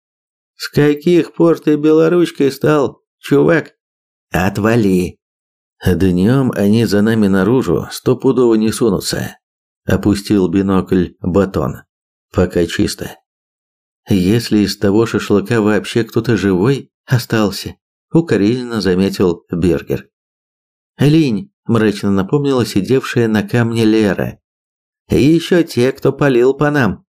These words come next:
вставил Паштет, включая босяру-старпера. «Я разглядел, ну и урод,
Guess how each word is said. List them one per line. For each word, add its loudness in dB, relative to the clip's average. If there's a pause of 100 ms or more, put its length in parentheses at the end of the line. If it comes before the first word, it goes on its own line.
(200)
вставил 0
Паштет, -6 (240)
включая 0
босяру-старпера. -2 (600)
«Я 2 (200)
разглядел, 0 (220)
ну 4
и 0
урод, 2